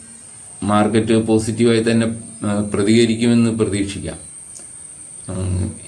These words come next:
ഏറ്റവും മ-, നെഗറ്റീവായി പ്രതി-, ഉള്ള വസ്തുത എന്ന് പറയുന്നാൽ ട്രംപിൻ്റെ ടാരിഫ് തന്നെയാണ്. അത് കടന്നു കഴിഞ്ഞാൽ മാത്രമേ നമുക്ക്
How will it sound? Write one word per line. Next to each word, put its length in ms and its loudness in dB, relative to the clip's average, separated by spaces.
ഏറ്റവും 360 2
മ-, 200 0
നെഗറ്റീവായി 680 2
പ്രതി-, 260 2
ഉള്ള 200 2
വസ്തുത 340 0
എന്ന് 160 -4
പറയുന്നാൽ 400 0
ട്രംപിൻ്റെ 560 2
ടാരിഫ് 420 0
തന്നെയാണ്. 380 -6
അത് 140 2
കടന്നു 340 2
കഴിഞ്ഞാൽ 360 0
മാത്രമേ 360 2
നമുക്ക് 340 2